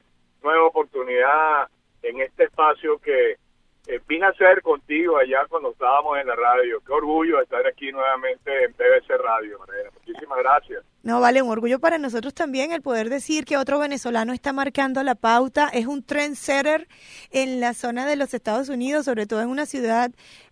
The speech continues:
Speaker 2: como Doral, que la vimos nacer todos y, y que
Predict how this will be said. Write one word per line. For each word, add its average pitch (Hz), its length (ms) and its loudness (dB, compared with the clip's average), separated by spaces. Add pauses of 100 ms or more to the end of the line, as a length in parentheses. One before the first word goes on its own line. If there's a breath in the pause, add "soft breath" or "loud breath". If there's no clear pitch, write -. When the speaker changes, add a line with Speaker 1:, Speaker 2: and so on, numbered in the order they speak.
Speaker 2:
como 277 280 0
Doral, 233 640 0
que 214 320 -2
la 214 140 -2
vimos 220 260 -4
nacer 240 400 -6
todos 285 420 2
y, 277 280 -6
y 233 160 -4
que 202 480 -8